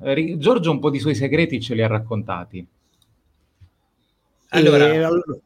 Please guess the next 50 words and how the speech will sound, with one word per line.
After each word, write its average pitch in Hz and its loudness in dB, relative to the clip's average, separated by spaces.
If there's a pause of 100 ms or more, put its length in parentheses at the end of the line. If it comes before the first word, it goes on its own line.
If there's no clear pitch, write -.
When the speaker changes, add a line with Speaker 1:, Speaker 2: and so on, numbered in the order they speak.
(180)
Speaker 3:
va-, 127 -6
parlo 160 2
Speaker 2:
vai 151 6
Speaker 3:
io, 185 6
Speaker 2:
tu. 196 0
Speaker 3:
parli 175 0
tu? 120 -4 (120)
Vado 143 2
io. 107 2
Speaker 2:
Vai 160 0
tu, 123 -8
vai 143 -2
tu. 110 -10 (600)
Speaker 3:
Eh, 160 6
come 262 4
la 208 6
preparo? 131 4
In 226 4
realtà 247 2
ho 175 2
imparato 214 4
a - 2
prepararla 196 4
nel 165 2
corso 165 0
dell'ultimo 143 2
anno, 127 2
perché 151 2
sono 156 -4
sempre 170 -2
stato 165 -2
un 151 0
master 151 0
prolisso, 123 0
cioè 127 2
io 180 2
inizio 156 2
a - -4
pensarne 160 2
un 156 0
qualcosa, 180 4
vado 135 4
all'infinito, 156 2
quindi 143 2
i - 6
miei 143 6
one 151 4
shot 151 0
diventano 131 2
campagne. 120 0